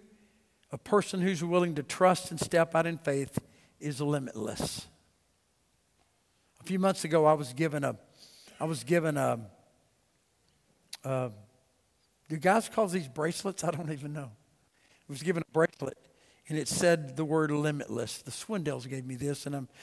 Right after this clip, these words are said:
so thankful for that. But it reminds me that when we do things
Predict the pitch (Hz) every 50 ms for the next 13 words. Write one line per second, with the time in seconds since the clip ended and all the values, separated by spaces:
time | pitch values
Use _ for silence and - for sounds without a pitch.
0 | - - - - - - - - 170 156 156 - - 135 - - 151 143 143 143
1 | 143 135 - - - - - - - - 185 185 190 185 170 175 175 165 160 165
2 | 175 190 196 202 190 147 139 151 160 156 151 139 131 - - - - _ - 156
3 | 147 147 160 151 156 156 165 196 214 196 160 202 196 185 - - 196 180 180 180
4 | 175 160 123 -